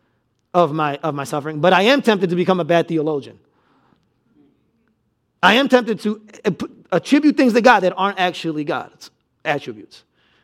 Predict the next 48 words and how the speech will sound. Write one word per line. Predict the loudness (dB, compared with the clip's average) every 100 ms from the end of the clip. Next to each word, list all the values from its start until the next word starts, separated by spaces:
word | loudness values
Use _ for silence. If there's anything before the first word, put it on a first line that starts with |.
| _ -4
And | 2
so | 4
what |
a | 6
lot | 4
of | 4
us | -2 -2
do | -2
when | 0
we | 0
go | 0
through | -2
furnaces | -4 -4 -4 -4 -6 -8 -8 -18 0
is | 0
we | 2
see | 0 2 4
God, | 4 4
like | 2 -2
in, | -4
in | -2 2
the | 2
Old | 2
Testament, | 0 0 -2 -2
there's | -2
this | -2
famous | -4 -2 -2
story | -2 0
about | 0 -2
Shadrach, | 0 0 2 -2 -2
Meshach, | -4 -2 -4
and | -4
Abednego. | -4 -4 -4 -8 -12 -18 -14 -2
And | 0 2
Nebuchadnezzar, | 2 2 0 0 0 0
this | -2 -2
evil | 0 2 2 2 -8 _ _ _ -20
Ge-, | -12 -10 -10
you | -4 -2
know, | -2
Gentile | 0 -2 2 2 2 -2 -10 -18 2
pagan | 4 4 -2
king, | -2 -2 -4 -14 -2
he | 0
throws | 4 4 4
him | 0
in | -2
the |
furnace. | -2 -2 0 -2